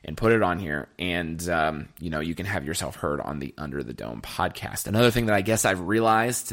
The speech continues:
that y-, I can do is if voicemail isn't really your thing, you can text that number too. Again, that's eight one two,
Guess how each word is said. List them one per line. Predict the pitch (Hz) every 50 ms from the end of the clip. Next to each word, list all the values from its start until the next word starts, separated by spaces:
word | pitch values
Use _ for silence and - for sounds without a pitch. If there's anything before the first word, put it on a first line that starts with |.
| 101
that | 101 95 71
y-, | 76 87 - -
I | 101 101
can | 98 - 95 85 85
do | 113 135 143 156
is | 147 120
if | 113 101 - - - - - - -
voicemail | 104 101 110 123 131 135 127 123 120
isn't | 120 120 113
really | 117 127 127
your | 120 113
thing, | 110 123 127 135 147 135 -
you | - 123 139
can | 127 117
text | - 139 139 139 -
that | - 104 90 80
number | 92 90 80 78
too. | - - 107 76
Again, | 80 87 82 98 104 101
that's | 92 95 - - - -
eight | 95 104 107 -
one | - 104 107 101 98 92
two, | - - 110 101 90 82 78